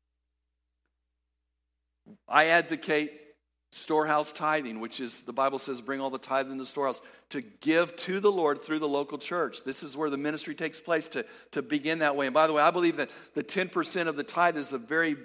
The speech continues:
minimal beginning. That's, that's the, that's duty, that we're all as believers to move beyond that. But I advocate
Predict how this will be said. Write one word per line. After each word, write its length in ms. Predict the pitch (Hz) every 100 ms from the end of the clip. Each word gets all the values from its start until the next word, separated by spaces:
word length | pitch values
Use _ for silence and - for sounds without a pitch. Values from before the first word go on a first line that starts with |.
| - 143
minimal 540 | 147 170 175 156 127
beginning. 600 | 123 120 135 156 139 113 - -
That's, 240 | 135 143 -
that's 280 | 156 156 -
the, 200 | 131 110 -
that's 240 | - 156 -
duty, 540 | 131 151 170 120 98 - -
that 140 | 131
we're 140 | 147 156
all 200 | 160 151
as 100 | -
believers 360 | 151 151 143
to 80 | -
move 240 | 147 156 127
beyond 400 | 131 139 139 123
that. 140 | 110
But 80 | 123
I 100 | 165
advocate 420 | 170 - -